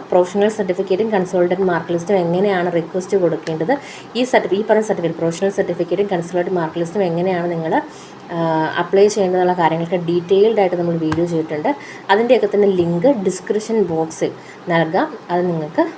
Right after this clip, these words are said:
വാച്ച് ചെയ്യാം. ആ രീതിയിൽ അപ്ലൈ ചെയ്ത് പ്രൊഫഷണൽ സർട്ടിഫിക്കറ്റും കൺസോളിഡേറ്റ് മാർക്ക് ലിസ്റ്റും നിങ്ങൾക്ക് വാങ്ങാവുന്നതാണ്.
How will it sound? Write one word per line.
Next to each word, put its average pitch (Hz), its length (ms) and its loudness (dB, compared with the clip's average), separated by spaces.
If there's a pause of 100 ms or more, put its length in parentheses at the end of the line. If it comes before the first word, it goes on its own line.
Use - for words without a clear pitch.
വാച്ച് 160 320 2
ചെയ്യാം. 170 320 -2 (160)
ആ 190 120 2
രീതിയിൽ 175 320 4
അപ്ലൈ 170 260 0
ചെയ്ത് 175 300 -2 (420)
പ്രൊഫഷണൽ 214 340 2
സർട്ടിഫിക്കറ്റും 175 640 -2
കൺസോളിഡേറ്റ് 165 540 -2
മാർക്ക് 147 300 -6
ലിസ്റ്റും 160 220 -8
നിങ്ങൾക്ക് 139 280 -6
വാങ്ങാവുന്നതാണ്. 202 760 0